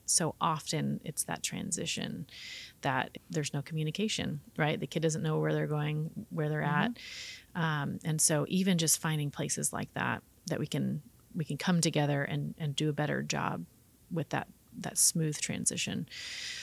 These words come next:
Speaker 1: There's so much there, too, that we could point towards. And I kind of wanna ask the question, too, if we were to sit here in five years,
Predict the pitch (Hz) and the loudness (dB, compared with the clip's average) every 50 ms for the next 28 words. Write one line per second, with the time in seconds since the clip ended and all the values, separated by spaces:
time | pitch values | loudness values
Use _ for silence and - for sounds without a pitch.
0 | - - - - - - - 208 190 - 247 226 214 185 - - 185 170 160 160 | -10 -12 -14 -14 -2 4 6 6 8 10 10 10 10 10 8 8 8 8 8 8
1 | - - 170 160 160 160 - - 156 160 - 170 151 - - 165 156 151 - - | 6 6 6 6 6 4 4 2 2 0 0 -2 -2 -2 -2 0 0 0 0 -2
2 | - 156 151 151 147 147 147 - - 156 151 143 127 - - - - - - - | 0 0 2 2 2 2 0 0 0 0 2 0 0 -2 -4 -8 -14 -20 -12 -6
3 | - 180 - - 208 190 175 180 160 156 156 - - 160 - 185 165 - - 165 | -6 -4 0 2 4 4 6 6 6 6 4 4 2 0 2 2 4 4 4 4
4 | 151 - - - 170 160 - - - - 175 - - 190 185 185 175 160 156 - | 4 2 4 4 4 2 0 0 0 0 0 4 4 4 6 6 6 6 6 4
5 | 170 160 151 160 156 151 143 - 156 147 143 - 156 160 160 151 139 139 156 156 | 4 4 2 2 0 0 0 2 0 0 0 2 2 2 2 2 2 2 4 6
6 | - - - - - | 6 6 6 4 2